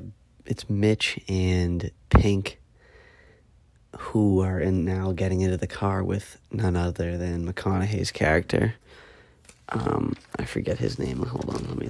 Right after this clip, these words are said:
look. David Wooderson, and he's kinda just this out of high school guy who he's in quotes, wor-, he, like,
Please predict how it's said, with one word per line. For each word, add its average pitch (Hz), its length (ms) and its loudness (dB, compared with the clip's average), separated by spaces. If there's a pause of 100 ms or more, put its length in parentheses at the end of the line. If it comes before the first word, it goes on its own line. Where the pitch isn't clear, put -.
look. - 260 -10 (3750)
David 101 320 4
Wooderson, 101 720 4 (480)
and 98 420 0 (380)
he's 110 180 0
kinda 135 300 2
just 110 320 -2
this 95 340 -4 (1040)
out - 240 -4
of 117 120 -2
high 95 220 -2
school 92 400 -2
guy 82 540 -4
who 85 360 0 (1200)
he's 110 300 0 (400)
in 95 160 4
quotes, 90 240 0
wor-, 90 400 4
he, 92 140 4
like, 90 160 2